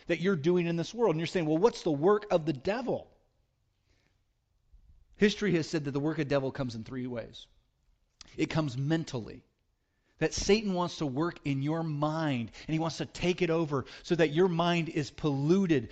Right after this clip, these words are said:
so that you begin to have thoughts of, "Why do I exist? What's the point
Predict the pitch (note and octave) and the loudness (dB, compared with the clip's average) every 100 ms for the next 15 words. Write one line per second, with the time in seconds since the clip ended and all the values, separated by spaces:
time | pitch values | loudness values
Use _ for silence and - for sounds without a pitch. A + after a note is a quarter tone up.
0 | - - E3 D#3+ D#3+ G3 F#3+ F3 F3+ E3 | -8 0 2 2 2 2 2 0 -2 -2
1 | D#3 D#3+ D#3 C#3 - - - - F#3+ F#3+ | -2 2 2 0 -8 -20 -10 0 2 2
2 | - - - E3 D3+ B2+ - - - B2 | -2 -6 -2 2 2 0 -10 -20 -14 -10
3 | B2+ B2+ E3 G3 F#3 F3+ E3+ D#3+ C3+ C#3 | -4 2 4 4 4 4 4 0 -2 -2
4 | C#3+ B2 - - - - D#3 G3+ - G3+ | -2 -2 -8 -16 -20 -6 2 2 2 0
5 | - - F3+ F#3+ F#3 F3 | 0 -2 2 2 2 -2